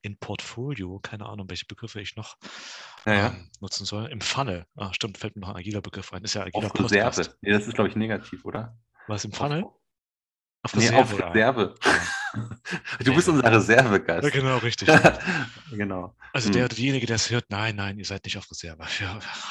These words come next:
Speaker 1: Ist nur eine Priorität, alles okay. Nee, aber schön, dass du anrufst,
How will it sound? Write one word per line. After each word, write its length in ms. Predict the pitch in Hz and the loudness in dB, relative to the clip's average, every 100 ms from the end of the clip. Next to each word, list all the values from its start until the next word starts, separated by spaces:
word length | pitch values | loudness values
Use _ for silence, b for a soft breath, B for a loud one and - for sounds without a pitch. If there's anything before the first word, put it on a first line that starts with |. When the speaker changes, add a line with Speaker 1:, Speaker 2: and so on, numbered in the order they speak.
| - - - - - _ _ _ _ _ _ - B B B B | -4 -2 -2 -4 -10 _ _ _ _ _ _ -14 B B B B
Speaker 1:
Ist 340 | 123 - - | -16 -10 0
nur 80 | 175 | 4
eine 60 | 160 | 4
Priorität, 680 | - 139 120 - 110 92 - | 4 4 2 2 -2 -4 -10
alles 200 | 95 - | -12 -12
okay. 120 | - - B B B B - | -18 -16 B B B B -2
Nee, 260 | 139 240 | 0 0
aber 180 | - 120 | 0 0
schön, 180 | - 220 | 2 2
dass 120 | 214 | 0
du 80 | 139 | 0
anrufst, 320 | 156 180 - | 0 -2 -6